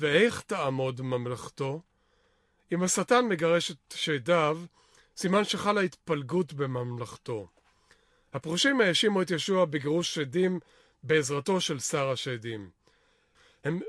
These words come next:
זקפו את כוחו של ישוע לכוחות החושך, לא לאלוהים. ישוע השיב לטענותיהם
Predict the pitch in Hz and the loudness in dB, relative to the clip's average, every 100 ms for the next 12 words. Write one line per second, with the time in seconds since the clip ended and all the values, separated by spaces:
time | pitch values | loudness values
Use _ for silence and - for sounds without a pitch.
0 | 415 143 - 156 - - - 254 190 - | -6 -4 0 -2 -4 -12 2 4 4 2
1 | 147 165 175 175 151 143 - 220 180 180 | -6 -4 -2 -2 0 0 2 2 4 2
2 | - _ _ _ 156 135 156 180 - - | -4 _ _ _ -4 -4 -4 -4 -6 -6
3 | 170 - 208 175 123 104 - _ _ _ | -6 0 -2 -2 -6 -10 -18 _ _ _
4 | _ _ 143 175 165 147 113 120 117 131 | _ _ 2 4 4 0 -6 -6 -4 -4
5 | 120 95 - _ _ _ _ _ 151 151 | -4 -8 -18 _ _ _ _ _ -2 6
6 | 254 214 160 214 185 165 156 143 135 - | 6 6 2 0 0 0 -2 -2 -4 -4
7 | 147 220 185 196 | 0 2 2 -2